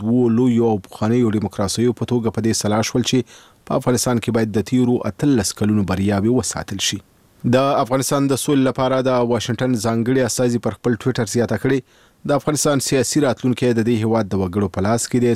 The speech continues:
څو دوی د یوې مشروع او پراخې پروسې له لارې خپل راتلونکي په اړه پریکړه وکړي.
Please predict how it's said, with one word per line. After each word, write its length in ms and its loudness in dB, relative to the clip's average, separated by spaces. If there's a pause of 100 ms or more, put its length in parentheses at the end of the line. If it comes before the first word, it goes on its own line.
څو 120 0 (200)
دوی 160 4 (100)
د 80 2
یوې 300 2
مشروع 420 0 (240)
او 60 2 (160)
پراخې 420 -2
پروسې 460 0
له 100 0
لارې 260 0
خپل 240 -2
راتلونکي 520 -2
په 100 0
اړه 240 0
پریکړه 380 -6
وکړي. 260 -4